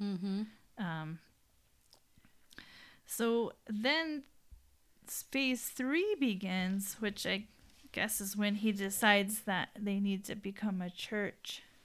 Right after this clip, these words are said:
Speaker 2: And I think it has to do with the government's, inv-, you know, paying attention a little bit more.
Speaker 1: Yeah.
Speaker 2: Um, yeah, this is what happens. So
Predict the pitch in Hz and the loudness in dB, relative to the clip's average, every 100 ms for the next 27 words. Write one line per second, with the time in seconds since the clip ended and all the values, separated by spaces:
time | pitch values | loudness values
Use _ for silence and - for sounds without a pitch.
0 | - - - - - - - - 196 190 | -20 -20 -20 -20 -20 -20 -20 -6 -2 0
1 | 190 190 180 208 226 220 214 180 - 220 | 0 -2 -4 -2 0 0 0 -4 -4 -2
2 | 208 202 202 214 196 202 190 196 190 185 | 2 0 0 -6 -2 -2 0 0 -2 -6
3 | - - _ _ _ _ - - _ _ | -14 -20 _ _ _ _ -20 -20 _ _
4 | - 190 196 190 190 185 190 180 - - | -8 -4 -2 -2 0 -2 -2 -4 -6 -2
5 | 196 190 220 - 190 180 175 180 175 - | -2 -2 -8 -8 -6 -4 -4 -6 -8 -18
6 | - - 190 180 175 202 190 - 180 180 | -16 -4 0 0 -2 -2 -4 -4 -6 -4
7 | 185 180 180 170 190 185 180 185 - _ | -4 -6 -8 -8 -6 -4 -4 -6 -14 _
8 | _ _ 202 185 170 165 165 170 202 190 | _ _ -6 -4 -4 -4 -6 0 2 4
9 | 185 185 185 - - - - - - _ | 4 0 -4 -10 -18 -20 -20 -20 -20 _
10 | _ - - _ _ - 208 190 131 240 | _ -20 -20 _ _ -2 2 4 2 0
11 | 254 262 233 226 220 196 196 202 226 208 | 0 0 2 2 4 2 0 -2 2 2
12 | 202 | 0